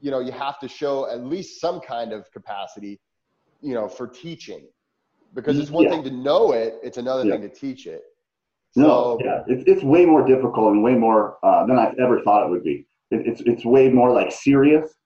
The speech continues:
Speaker 2: than I
Speaker 1: Yeah.
Speaker 2: thought it would be. It's way more emotional than I thought it would be. I mean, it's, uh, this is, we, we're really sending people through quite profound experiences.
Speaker 1: Yeah.
Speaker 2: Uh, and, and yeah, it's not to be, for sure it's to be taken lightly. Like, we sh-, we're gonna have the most fun possible.
Speaker 1: Oh my God, yeah.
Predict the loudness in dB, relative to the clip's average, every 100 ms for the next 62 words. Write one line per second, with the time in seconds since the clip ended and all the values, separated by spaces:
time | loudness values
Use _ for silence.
0 | _ -4 2 4 6 4 4 0 4 4
1 | 4 4 6 6 4 4 4 4 4 4
2 | 4 2 4 2 4 0 2 0 0 _
3 | _ -2 2 4 2 -2 -4 -6 -4 0
4 | 2 4 2 0 -2 -2 0 2 0 2
5 | 4 6 4 2 2 4 2 0 2 2
6 | 0 0 -2 -2 -4 -8 -2 0 2 0
7 | -4 _ _ -16 -14 -2 0 4 2 2
8 | -4 -4 _ _ _ _ 0 2 2 0
9 | -6 _ _ -2 0 0 0 0 2 2
10 | 0 -2 0 0 0 -4 -2 -4 -8 -2
11 | -2 2 2 2 0 0 2 2 2 2
12 | 4 4 4 2 0 0 0 0 -2 0
13 | 2 2 2 2 4 4 2 0 0 0
14 | -2 -2 -2 -2 -2 -2 -4 -4 -6 -8
15 | -8